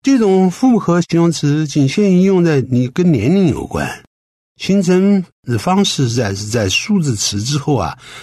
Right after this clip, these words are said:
把它放入这个连字符号，再加单数的名词，在这个名词之后呢，也把它放连字符号，然后再加个形容词 old，就形成了。念成 old，你舌尖要翘起来哦，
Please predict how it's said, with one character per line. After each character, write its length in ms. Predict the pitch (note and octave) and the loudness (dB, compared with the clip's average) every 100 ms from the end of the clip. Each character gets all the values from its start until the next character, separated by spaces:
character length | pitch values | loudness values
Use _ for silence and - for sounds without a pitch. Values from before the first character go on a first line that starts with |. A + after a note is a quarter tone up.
| - | -16
把 100 | - | -10
它 100 | G2+ | -10
放 320 | - C3 A#2 | -6 -2 0
入 200 | G#2 G#2 | 0 -2
这 140 | F2+ F#2+ | -4 -6
个 80 | D#2 | -6
连 300 | E2 F2 C3+ | -4 -2 -2
字 180 | C#3 | -4
符 180 | C3+ G#2+ | -8 -6
号， 320 | G2 A2+ E2+ D#2 - | -6 -4 -6 -8 -8
再 160 | - | -6
加 240 | F#2+ G2 G#2 | -4 -4 -6
单 360 | - G#3 A3+ | -4 0 2
数 220 | G3+ F#3+ | 0 0
的 100 | D3 | -2
名 240 | F2+ C#2+ G2 | -4 -4 -2
词， 280 | G#2 G2 F2 - _ _ _ _ | -2 -4 -6 -10 _ _ _ _
在 180 | - G#3 | -2 -2
这 120 | G#3 | 0
个 80 | A3 | 0
名 260 | F#3 F#3 A#3 | 2 2 0
词 160 | - | -2
之 180 | F3+ A3+ | -6 -2
后 140 | G3 G3+ | 0 0
呢， 140 | E3 | -2
也 420 | D2+ D#2 A#2 F#2 | -6 -6 -4 -2
把 160 | C3+ E3 | -2 -4
它 80 | F#3+ | -4
放 300 | G#3 F3+ G2 | -2 -2 -4
连 280 | - E2 E2+ | -6 -4 -2
字 160 | A2+ A2+ | -4 -6
符 160 | F#2+ | -6
号， 140 | F2 E2+ | -6 -6
然 160 | D#2+ | -6
后 80 | E2+ | -6
再 140 | E2+ F#2 | -4 -4
加 240 | F2 F2+ | -4 -4
个 60 | E2 | -4
形 200 | - E2+ | -4 -4
容 100 | E2+ | -4
词 240 | - E2+ - | -4 -8 -6
old， 760 | G#2 A2 A2 G#2 E2+ D2+ - - _ _ _ _ _ | -4 -2 0 0 -2 -6 -12 -20 _ _ _ _ _
就 80 | - | -8
形 240 | - D#2+ | -4 -4
成 180 | D2 C#2+ C#2+ | -4 -6 -12
了。 180 | - - _ _ _ _ | -14 -20 _ _ _ _
念 180 | F#3 A3+ | -2 0
成 140 | F3 | 0
old， 880 | F#3+ - G#3 A#3+ C4 B3 F#3 B2 G2+ - _ _ | -2 -2 0 2 2 2 0 0 -4 -12 _ _
你 120 | B2+ | -2
舌 220 | C3 D#3 E3+ | -2 0 0
尖 100 | G3+ | 0
要 80 | F#3+ | 0
翘 220 | G#3+ G3 | -2 -2
起 120 | C3+ | 0
来 160 | A#2 B2 | -2 -2
哦， 240 | C#3+ D#3 | -4 -6